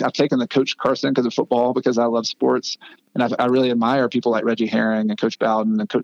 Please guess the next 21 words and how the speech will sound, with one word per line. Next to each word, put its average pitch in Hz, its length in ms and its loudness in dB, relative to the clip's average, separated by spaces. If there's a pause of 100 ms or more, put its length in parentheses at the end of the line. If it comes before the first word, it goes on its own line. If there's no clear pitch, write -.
and 120 140 0
Dabo, 110 480 0 (380)
coaches 127 340 0
who 120 360 2
make 127 200 0
a 117 60 2
difference 123 360 0
in 110 240 0 (100)
football. 110 600 0
And, 107 180 -2
but - 160 -2 (140)
it's - 140 -8
more 151 140 2
than 127 80 0
football. 113 320 0
So 107 100 -2
it 110 200 0
changed - 280 0
people's - 280 -4
lives. 104 460 0
They 107 180 -2